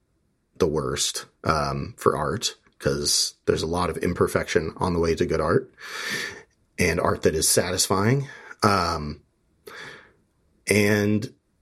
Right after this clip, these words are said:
like, my perpetual problem with making art is that I'll, I'll, like, I'll start, I'll make something I really like, and then I'll just try and keep adding to it. Like, Marty talks about this with creation and knowing when to say enough. That was not me. I was always like, "Okay, but I can make this a little more,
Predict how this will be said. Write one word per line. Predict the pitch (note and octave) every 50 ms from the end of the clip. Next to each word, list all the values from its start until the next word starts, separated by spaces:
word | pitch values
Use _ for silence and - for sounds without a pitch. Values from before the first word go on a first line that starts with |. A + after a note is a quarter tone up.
| _ _ -
like, | A2 G#2 F#2+ - -
my | G2+ A2 G#2
perpetual | - A2+ G#2+ - - C3+ C3+ - A3+ -
problem | - - - G#2+ G#2+ A2+ A2 G#2 F#2+ F#2 F2+ F2+ - -
with | - - - -
making | G2 F#2+ - - G2+
art | E2+ F2 F2+ -
is | - E2
that | E2+ E2
I'll, | E2 D#2 D#2+ -
I'll, | F2+ F2
like, | E2 D#2 D2 - -
I'll | - - -
start, | - - - - F#2+ F2+ F#2+ G2+ - - -
I'll | G2 F2
make | D#2 E2+ F2 -
something | - - F2+ E2 G2+ F2+
I | E2+
really | D#2 E2 E2+ F2 F2+ F2
like, | E2 D#2 F#2 G2 G#2+ - - -
and | F#2 F#2
then | F2 E2+
I'll | E2 F2
just | - - F2 E2 - -
try | - - F2
and | E2 D#2+
keep | - - A#2 - -
adding | - A#2 A#2 F2 E2+ G2 G2+ G2+
to | - - A2 G#2+
it. | A#2 B2+ - - _ _ _ _ _ -
Like, | - G#2
Marty | A2 A#2 B2 A2+ G#2+
talks | - F#2+ E2+ - -
about | F2 E2 -
this | - D2+ -
with | - D#2+ -
creation | - - F#2+ F2 E2 D#2+ - - C#2 C2+ - - -
and | F#2 F2
knowing | D#2 D#2 D#2 D2+
when | D#2 D2+
to | D2+
say | - - D2+ C#2+
enough. | C#2+ C#2+ C#2+ - - - - - - - - - - -
That | - E2+ G2+ A#2+ B2+ - -
was | F2+ F#2+ F#2+ E2+ E2 -
not | - E2 E2+ F2 F2 -
me. | D#2+ D2+ - - - -
I | - F#2+ F#2+
was | G2 F#2 F#2
always | F#2 G2+ F#2 - -
like, | D#2 D2+
"Okay, | F2 A2 A2 - - - -
but | - -
I | F#2 G2
can | - C#3+ C#3
make | C#3 C3+ - -
this | A#2+ - -
a | G2
little | E2+ E2+ F2 F2+ F#2 E2
more, | E2 E2+ E2 E2 D#2+ D#2+ D#2+ D#2+ -